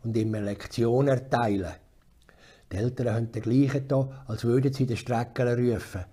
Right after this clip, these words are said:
Sie haben das Fenster aufgemacht, haben das Kind gepackt,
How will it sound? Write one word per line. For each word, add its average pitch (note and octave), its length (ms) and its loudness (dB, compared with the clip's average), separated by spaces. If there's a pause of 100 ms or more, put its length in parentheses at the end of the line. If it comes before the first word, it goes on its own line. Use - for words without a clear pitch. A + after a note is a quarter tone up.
(280)
Sie - 140 -4
haben A2 80 0
das - 80 -10
Fenster C#3+ 520 4
aufgemacht, D#3 520 4 (240)
haben A2 140 -4
das - 100 -10
Kind B2 260 0
gepackt, - 460 2